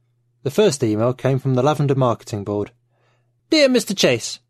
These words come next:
thank you for your message explaining the Victorian origins of the language of flowers. Although lavender used to mean mistrust, we feel that's very much obsolete.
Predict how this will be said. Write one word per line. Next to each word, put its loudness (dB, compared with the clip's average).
thank 0
you 2
for -2
your 4
message 0
explaining 2
the 0
Victorian 2
origins 2
of 0
the 2
language 0
of 0
flowers. -2
Although 4
lavender 4
used 0
to 2
mean 0
mistrust, -2
we 0
feel 4
that's 0
very 4
much 2
obsolete. -2